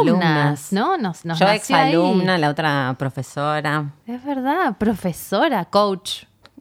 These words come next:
Speaker 1: Muy importante la coach.
Speaker 2: <laughs> Coach.
Speaker 1: Muy importante. Un montón. Eh, bueno, hicimos esta encuesta a partir de cosas que veníamos reflexionando porque,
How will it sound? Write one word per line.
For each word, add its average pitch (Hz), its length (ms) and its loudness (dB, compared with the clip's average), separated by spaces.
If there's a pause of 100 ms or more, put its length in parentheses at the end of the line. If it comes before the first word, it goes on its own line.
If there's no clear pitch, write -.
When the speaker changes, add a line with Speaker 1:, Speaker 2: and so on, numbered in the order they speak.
(240)
Speaker 1:
Muy 185 180 2
importante 165 580 0
la 151 220 0
coach. 147 380 -4 (120)
Speaker 2:
<laughs> - 100 -20
Coach. 135 260 -4
Speaker 1:
Muy 175 140 -4
importante. 180 600 -2 (340)
Un 185 100 -4
montón. 220 540 0 (380)
Eh, 180 680 -2
bueno, 262 200 -4
hicimos 370 340 0
esta 349 200 -4
encuesta 320 500 -2 (340)
a 175 100 -8
partir 170 300 -6
de 208 120 -4
cosas 208 260 -6
que - 100 -8
veníamos 185 400 -4
reflexionando 190 840 -4
porque, 175 880 -8